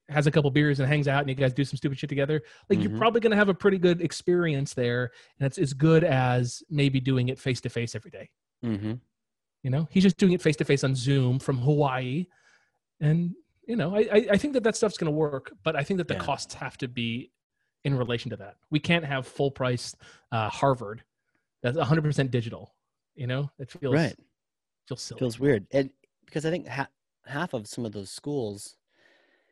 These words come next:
Speaker 2: you know, the name doesn't really matter anymore for most positions. It matters for maybe,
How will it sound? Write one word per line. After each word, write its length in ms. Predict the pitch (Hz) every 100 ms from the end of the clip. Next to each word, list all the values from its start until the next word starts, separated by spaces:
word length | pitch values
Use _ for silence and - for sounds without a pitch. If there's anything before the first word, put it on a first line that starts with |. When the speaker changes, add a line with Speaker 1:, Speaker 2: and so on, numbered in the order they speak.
| _
Speaker 2:
you 80 | 175
know, 40 | - -
the 100 | 147
name 200 | 170 190
doesn't 200 | 160 135
really 140 | 120
matter 320 | 107 107 110
anymore 520 | 120 131 139 147 151 - _ _
for 160 | - 117
most 500 | 110 117 123 113 -
positions. 520 | 110 101 98 90 82
It 160 | 113 117
matters 500 | 127 143 143 139 -
for 320 | - - 113 107
maybe, 580 | 107 104 101 95 -